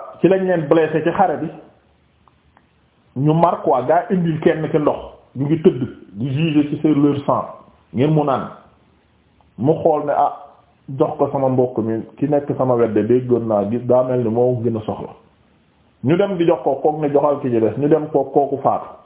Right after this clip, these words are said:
Ñuy tourné waat ci kii waxoon sànq, kooku faatu, keneen ki faatu. Waaw. Donc, Al-Harith ibn Hisham. Nekkoon grand frère Abu Jahlin, hein,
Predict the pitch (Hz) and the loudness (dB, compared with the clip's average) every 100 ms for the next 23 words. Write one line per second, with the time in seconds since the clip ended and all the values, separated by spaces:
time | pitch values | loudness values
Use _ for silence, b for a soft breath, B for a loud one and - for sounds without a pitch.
0 | _ _ 131 165 196 208 190 180 156 - | _ _ 0 0 2 2 4 4 0 -2
1 | 165 185 180 156 143 143 165 - 139 143 | 0 2 2 0 -2 -2 -4 -2 0 0
2 | 143 143 131 131 131 131 127 120 - 104 | 0 0 0 -2 -4 -2 -2 -4 -2 -2
3 | - - - _ _ _ _ - - _ | -2 -10 -20 _ _ _ _ -20 -20 _
4 | _ _ - 80 - - _ _ _ _ | _ _ -14 -14 -16 -20 _ _ _ _
5 | _ _ _ - 90 131 135 156 143 - | _ _ _ -16 0 2 2 0 -8 -8
6 | - 135 131 143 139 127 127 127 107 101 | 0 0 0 0 2 2 0 -2 -2 -4
7 | - 90 67 - _ _ _ _ _ _ | -6 -6 -8 -16 _ _ _ _ _ _
8 | 110 139 - 131 135 139 131 131 131 123 | -2 0 0 0 0 0 0 2 2 2
9 | 143 139 123 113 135 147 262 - - b | 0 2 2 2 2 4 2 -4 -12 b
10 | b b _ _ - 123 170 | b b _ _ 0 2 2